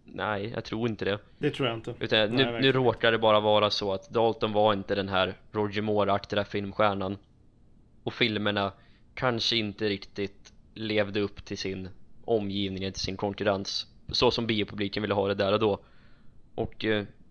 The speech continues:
Speaker 1: Eon till exempel, de ville ju jättegärna ha tillbaka Dalton. Och Dalton pratade ju under nittiotalets första hälft att han är fortfarande Bond och att han ser fram emot nästa Bond-film. Men att M G M, jag tror de mycket var på samma linje som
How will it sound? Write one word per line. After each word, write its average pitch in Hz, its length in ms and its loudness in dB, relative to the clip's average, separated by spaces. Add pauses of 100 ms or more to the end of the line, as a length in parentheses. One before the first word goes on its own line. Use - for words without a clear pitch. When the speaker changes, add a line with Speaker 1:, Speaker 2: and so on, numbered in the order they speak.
(300)
Speaker 1:
Eon 127 540 2
till 113 160 -6
exempel, 104 320 -2
de 107 160 0
ville 110 200 0
ju 107 140 0
jättegärna 101 400 2
ha 101 40 2
tillbaka 98 380 -2
Dalton. 98 440 -4
Och 101 160 -4
Dalton 110 440 2
pratade 113 480 2
ju 113 60 2
under 107 180 -2
nittiotalets 101 600 -4
första 98 300 -6
hälft 92 260 -8
att 95 60 -14
han 98 160 -8
är 101 240 -2
fortfarande 98 500 -8
Bond 101 260 0
och 92 120 -8
att 98 80 -10
han 98 100 -6
ser 98 120 -6
fram 98 260 2
emot 98 440 -8 (140)
nästa 101 280 -4
Bond-film. 98 460 -4 (640)
Men 107 100 -2
att - 120 -2
M 107 240 0
G 107 120 4
M, 101 340 2 (440)
jag 110 140 -2
tror 120 120 2
de 123 280 4
mycket 107 360 -6
var 113 100 2
på - 120 -4
samma 101 320 2
linje 98 420 -2 (640)
som 101 320 -4